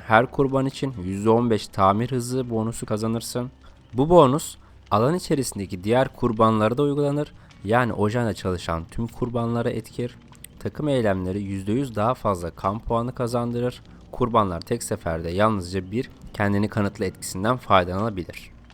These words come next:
Bağ, otuz altı metre yakınındaki diğer kurbanların haresini, yani aurasını görmemizi sağlar.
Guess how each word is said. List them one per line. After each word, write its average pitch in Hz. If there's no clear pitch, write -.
Bağ, 101
otuz 107
altı 120
metre 123
yakınındaki 101
diğer 127
kurbanların 87
haresini, 98
yani 110
aurasını 104
görmemizi 95
sağlar. 82